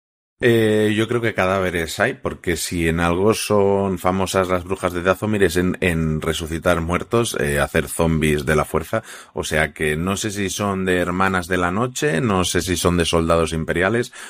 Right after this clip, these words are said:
no sé qué es lo que hay, pero que algo muerto seguro. Y lo que yo espero, pues que Filoni va a pisar el freno otra vez en el siguiente episodio, <laughs> van a buscar qué es toda esta magia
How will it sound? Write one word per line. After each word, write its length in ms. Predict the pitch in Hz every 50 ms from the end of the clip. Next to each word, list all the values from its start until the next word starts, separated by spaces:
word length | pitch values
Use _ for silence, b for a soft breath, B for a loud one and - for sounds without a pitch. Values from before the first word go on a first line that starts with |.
| B B -
no 120 | 95 98
sé 120 | 87 95 90
qué 80 | 92
es 120 | 90 82 78
lo 120 | 85 80
que 140 | 78 82 85
hay, 100 | 90 92
pero 280 | - - 80 78 78 73
que 260 | - 78 76 76 78
algo 260 | 80 82 85 87 92
muerto 380 | 87 87 90 95 - - 117 110
seguro. 400 | - 76 65 67 71 67 64 B B B B B B B B _ _
Y 280 | - 139 135 135 131
lo 180 | 123 120 117 110
que 140 | - 113 104
yo 140 | 104 123 127
espero, 540 | 123 - - 135 135 135 131 107 87 80
pues 280 | - - 85 85 - -
que 240 | - - - 82 78
Filoni 600 | - - 87 85 92 98 107 117 123 120 98 82
va 260 | 71 69 67 65 65
a 80 | 65 65
pisar 300 | - 71 - - 71 67
el 100 | 65 65
freno 340 | - - 78 73 73 76 78
otra 200 | 71 - 73 69
vez 160 | 69 69 -
en 80 | 67 67
el 100 | 67 69
siguiente 760 | - 69 65 65 67 65 65 69 64 64 65 135 131 139
episodio, 720 | 139 123 123 117 - - 110 120 113 135 143 147 160 175 175 165 B B
<laughs> 140 | B B -
van 640 | - 76 78 90 85 82 82 82 82 82 82 82 85
a 100 | 82 82
buscar 800 | 76 80 80 - - - - 98 90 90 90 90 87 87 90 -
qué 120 | - 92
es 140 | 85 - -
toda 220 | - 90 87 87
esta 280 | 85 - - - 87 82
magia 760 | 82 85 87 90 85 - - - 90 87 87 85 85 85 82